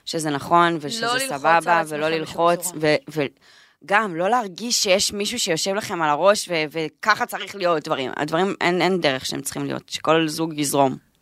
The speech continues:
Speaker 2: אין. את יודעת כמה זמן רוני ייבשתי את החבר הראשון שלי?
Speaker 1: <laughs>
Speaker 2: את לא יודעת. עד שהרגשתי מוכנה.
Speaker 1: כל
Speaker 2: לאט,
Speaker 1: הכבוד,
Speaker 2: לאט, לאט.
Speaker 1: ככה צריך.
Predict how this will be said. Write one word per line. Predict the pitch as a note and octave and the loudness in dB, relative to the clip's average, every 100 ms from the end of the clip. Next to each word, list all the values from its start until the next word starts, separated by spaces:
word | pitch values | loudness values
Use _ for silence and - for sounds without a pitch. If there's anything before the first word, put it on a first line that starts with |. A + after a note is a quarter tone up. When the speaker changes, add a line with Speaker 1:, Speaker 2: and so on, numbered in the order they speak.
| - | -2
Speaker 2:
אין. | G3+ F#3 E3+ E3+ _ _ _ _ | 0 0 -4 -12 _ _ _ _
את | - | -6
יודעת | B3 | -4
כמה | - A3 G#3+ | 0 2 4
זמן | G#3+ G#3 | 4 4
רוני | G#3+ G#3+ | 4 2
ייבשתי | F#3 F#3 - | 2 0 0
את | G3 F#3 - | -2 -2 -2
החבר | F#3+ | 4
הראשון | F#3+ F#3+ G3+ F#3+ | 6 6 2 -2
שלי? | - G3+ _ _ - | -6 -10 _ _ 6
Speaker 1:
<laughs> | C#4+ E4 D#4+ - | 8 6 4 -8
Speaker 2:
את | - | -2
לא | |
יודעת. | F#3+ F3 E3+ - _ _ _ _ _ _ - - - | -2 -2 -12 -20 _ _ _ _ _ _ -16 -8 -4
עד | B3 | -2
שהרגשתי | A#3 G#3+ G3+ G#3 | 0 -2 -6 -8
מוכנה. | G3 F#3+ E3+ _ - | -6 -8 -10 _ -4
Speaker 1:
כל | F#3+ | 0
Speaker 2:
לאט, | A#3+ C4 | 2 2
Speaker 1:
הכבוד, | A#3+ | 4
Speaker 2:
לאט, | G3 G#3 | 4 2
לאט. | F#3+ F3+ | -8 -8
Speaker 1:
ככה | F#3 G#3 | -8 -8
צריך. | A3+ G3 F#3 D3+ | -6 -6 -6 -8